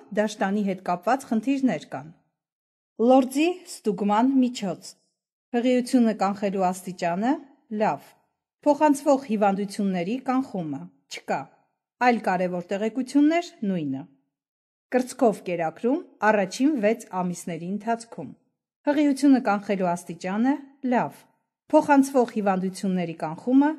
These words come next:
չկա։ Այլ կարևոր տեղեկություններ։ Տվյալ դեպքում երեխան պետք է ընդունի միայն կրծքի կաթ և կնոջ դաշտանը դեռևս չպետք է սկսված լինի։ Ամորձատում։ Հղիությունը կանխելու աստիճանը՝ լավագույն։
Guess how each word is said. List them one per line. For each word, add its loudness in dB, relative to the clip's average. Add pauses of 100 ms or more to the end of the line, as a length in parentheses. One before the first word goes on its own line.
(160)
չկա։ -6 (640)
Այլ 4
կարևոր 0
տեղեկություններ։ 0 (600)
Տվյալ 6
դեպքում 0
երեխան 0
պետք -4
է -2
ընդունի -2
միայն -2
կրծքի -10
կաթ -4 (260)
և 4
կնոջ 2
դաշտանը 0
դեռևս -2 (100)
չպետք -6
է -4
սկսված -10
լինի։ -14 (800)
Ամորձատում։ 2 (560)
Հղիությունը 4
կանխելու 0
աստիճանը՝ 0 (280)
լավագույն։ 2